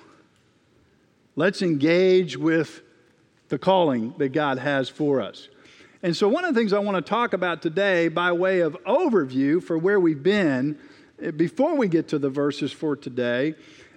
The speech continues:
is what it looks like to draw upon these "I am" sta-, sayings. They're, they're things about Jesus that we're invited to believe about him, that we're invited to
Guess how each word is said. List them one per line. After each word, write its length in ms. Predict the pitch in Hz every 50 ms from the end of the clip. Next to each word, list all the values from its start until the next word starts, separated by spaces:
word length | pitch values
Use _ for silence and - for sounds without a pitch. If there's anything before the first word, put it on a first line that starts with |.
| _ _
is 480 | - 185 190 190 190 180 143 - - - - - _ - - - 147 - - -
what 280 | - 190 185 220 294 359
it 140 | 381 311 220
looks 380 | 214 226 240 233 - - -
like 480 | 196 180 180 175 175 180 175 170 165 -
to 260 | - - - 185 175
draw 640 | 160 131 123 135 143 170 196 220 254 320 302 220 185
upon 720 | - - - 147 143 139 139 139 143 143 151 156 156 151 - - - - - _ - _ _ _ _
these 340 | 147 156 180 190 190 170 - - -
"I 240 | 170 190 220 233
am" 440 | 240 226 220 233 233 233 233 214 185
sta-, 500 | - - - - 170 147 143 156 - -
sayings. 600 | 175 - - 175 143 135 139 147 175 202 190 147
They're, 380 | 151 175 175 170 165 160 156 - - - - - _ _ _ _
they're 160 | 165 165 170
things 400 | 156 - - 247 277 302 247 185
about 320 | 233 208 226 208 180 165
Jesus 460 | 156 135 160 208 214 190 196 202 175 -
that 200 | - 185 175 180
we're 200 | 190 190 208 190
invited 640 | 160 180 165 147 135 170 165 180 196 190 175 165 143
to 200 | - - 185 175
believe 880 | 147 127 151 147 139 143 147 175 196 208 208 190 156 135 120 113 - - - _ _ _
about 440 | - 127 110 131 123 117 113 110 -
him, 260 | 110 101 95 - - _ _ _ _ _ _ _ _ _ _ _ _ _ _ _ _ _ _ _ _ _ _
that 200 | 151 156 175 196
we're 220 | 180 180 185 180
invited 520 | 170 170 147 165 180 185 202 202 196 175 -
to 220 | - 196 196 180